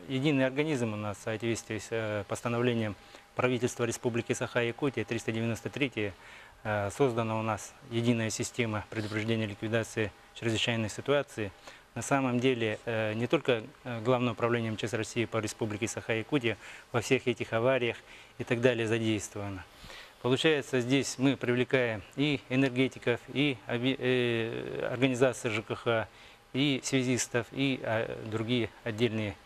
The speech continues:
организации, которые входят в состав Якутской территориальной подсистемы Р С Ч С. По этому вопросу, ну, необходимо надо это самое оповестить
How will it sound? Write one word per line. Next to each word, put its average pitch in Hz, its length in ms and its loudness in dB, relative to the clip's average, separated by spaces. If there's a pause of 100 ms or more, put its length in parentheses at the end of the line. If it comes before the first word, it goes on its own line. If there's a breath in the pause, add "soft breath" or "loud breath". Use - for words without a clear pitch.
(240 soft breath)
организации, 131 560 2
которые 117 360 -2
входят 113 320 -2
в - 20 -12
состав 113 380 -2
Якутской 113 360 -2
территориальной 110 500 -2
подсистемы 113 500 -4
Р 101 100 -2
С - 40 -4
Ч - 220 -2
С. - 160 -10 (720 loud breath)
По - 80 6
этому 160 360 4
вопросу, 139 500 2
ну, 131 260 2
необходимо 135 520 2
надо 127 240 2
это 120 180 0
самое 110 340 -2
оповестить 123 560 0